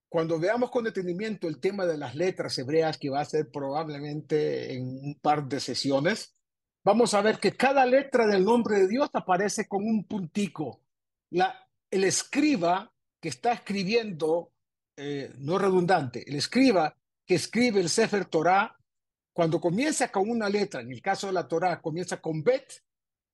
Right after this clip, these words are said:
el primer trazo de la letra Bet es una Yud prolongada, que se conforma y después se convierte en una Vav alargada con una Vav que está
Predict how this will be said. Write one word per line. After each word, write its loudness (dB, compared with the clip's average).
el -2
primer 0
trazo -2
de -4
la 0
letra -2
Bet -2
es -8
una -2
Yud -2
prolongada, -2
que -2
se -4
conforma -2
y -8
después -2
se -6
convierte 0
en 4
una 4
Vav 2
alargada 0
con -2
una -2
Vav -2
que -14
está -4